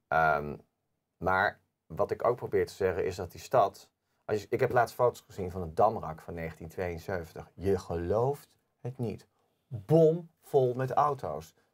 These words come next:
Tweedubbel geparkeerd. Rembrandtplein, ehm, vroeger, bomvol met auto's. Dus die stad die past zich aan. Als jij zegt, "Ik zie geen Nederlander meer op het Rembrandtplein.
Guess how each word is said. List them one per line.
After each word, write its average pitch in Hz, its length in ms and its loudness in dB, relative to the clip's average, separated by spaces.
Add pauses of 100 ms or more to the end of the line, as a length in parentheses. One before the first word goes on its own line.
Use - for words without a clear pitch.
(120)
Tweedubbel 139 500 6
geparkeerd. 98 680 -4 (640)
Rembrandtplein, 120 880 2 (120)
ehm, 98 300 -2
vroeger, 123 580 -2 (160)
bomvol 135 460 6
met 123 120 -4
auto's. - 220 -4 (240)
Dus 139 160 2
die 147 100 0
stad 175 360 2
die 127 120 -2
past 127 300 2
zich 98 160 -10
aan. 117 220 -2
Als 120 120 -2
jij 123 220 4
zegt, 113 260 -4
"Ik 101 120 -4
zie 117 160 -4
geen 95 200 -4
Nederlander 107 400 2
meer 87 160 -4
op 82 120 -4
het 85 140 -8
Rembrandtplein. 85 760 -4